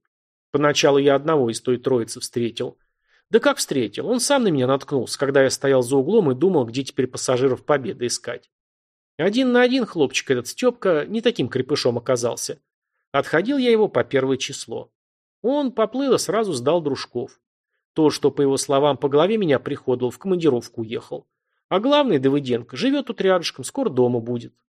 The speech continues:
Один пока, жена на курортах. Бросил я этого Степку там, где беседовал с ним. Кто ж знал, что сломанные руки и отбитые почки помешают ему до утра на дорогу выбраться? Ну, выжил, обалдуй, не судьба ему еще, наверное.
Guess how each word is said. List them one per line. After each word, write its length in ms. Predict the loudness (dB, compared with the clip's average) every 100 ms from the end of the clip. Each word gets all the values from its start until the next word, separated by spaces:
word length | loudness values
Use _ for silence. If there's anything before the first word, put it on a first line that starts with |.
| _
Один 340 | 0 0 -2
пока, 300 | -4 -2 -2
жена 200 | 0 -2
на 100 | -4
курортах. 560 | -2 -4 -4 -12 -20 _ _ _ _ _ _ _ _ _ _ _
Бросил 420 | 4 6 6 4
я 120 | 4
этого 180 | 2 0
Степку 380 | -2 0 0 0
там, 240 | -2 -2 -2
где 160 | -4
беседовал 480 | -4 -2 -2 -2 -4
с 140 | -4
ним. 220 | -8 -10 _ _ _ _
Кто 240 | _ 2 2
ж 60 |
знал, 240 | 2 2 0
что 200 | 0 -4
сломанные 500 | 0 2 2 2 2
руки 320 | 0 -2 2
и 40 |
отбитые 460 | 2 0 -6 -6 -6
почки 380 | -2 -2 -2 -2
помешают 540 | -2 0 2 0 0
ему 180 | -2 -2
до 140 | 0
утра 240 | -2 0 0
на 100 | 2
дорогу 340 | 2 0 -2
выбраться? 540 | -4 -4 -8 -12 -14 -14 _ _ _ _ _ _
Ну, 160 | 0 2
выжил, 300 | 4 4 4
обалдуй, 520 | 6 4 2 2 0
не 100 | -2
судьба 360 | -4 -4 -2 -2
ему 180 | -4 -6
еще, 280 | -6 -6
наверное. 540 | -4 -2 -4 -6 -14